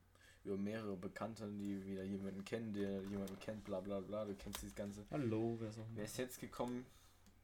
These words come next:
Speaker 1: Emma, kannst du
Speaker 2: Oh
Speaker 1: gleich noch
Speaker 2: Gott.
Speaker 1: bitte. Wir sind grad mitten in der Podcast-Aufnahme. Möchtest du uns gleich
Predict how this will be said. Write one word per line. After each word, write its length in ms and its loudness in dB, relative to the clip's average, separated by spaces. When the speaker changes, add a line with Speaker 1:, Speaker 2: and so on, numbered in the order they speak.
Speaker 1:
Emma, 240 6
kannst 300 -2
du 140 0
Speaker 2:
Oh 100 10
Speaker 1:
gleich 240 8
noch 60 2
Speaker 2:
Gott. 80 4
Speaker 1:
bitte. 360 -2
Wir 120 4
sind 220 4
grad 200 8
mitten 220 4
in 80 2
der 80 8
Podcast-Aufnahme. 1080 2
Möchtest 400 -2
du 120 2
uns 200 -2
gleich 360 2